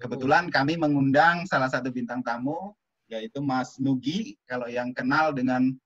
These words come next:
apa lagunya, Tertipu ya? Mudah-mudahan. <laughs> Saya beberapa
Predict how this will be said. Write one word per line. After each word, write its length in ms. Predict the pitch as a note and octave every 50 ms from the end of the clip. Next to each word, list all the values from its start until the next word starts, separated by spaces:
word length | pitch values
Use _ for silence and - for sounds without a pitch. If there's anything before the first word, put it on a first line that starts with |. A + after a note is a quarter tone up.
| _ _ _ -
apa 160 | - E3+ F3+
lagunya, 240 | F#3 F#3 - A3 -
Tertipu 400 | F#3 - G3 F#3+ F#3 A#3 B3 G3
ya? 160 | D#3 - - - _ _ _ _ _ _ _ _ _ -
Mudah-mudahan. 560 | C#3+ D3+ D3+ C#3 - - - C3 F3+ - E3+ F3 F3 F#3+ A3 A3 A3 - - - E4+ - - - - D#4 F4 C5+ C5+ -
<laughs> 1040 | _ _ - D4+ D#4 C#4+ B3+ - _ F#3+ F#3 F3+ F3+ - _ - C4 C4+ - - _
Saya 160 | - B2+ D3+
beberapa 640 | D#3+ D3+ C#3+ C3+ C3 D3+ D3 D3+ D#3+ E3+ E3 E3+ -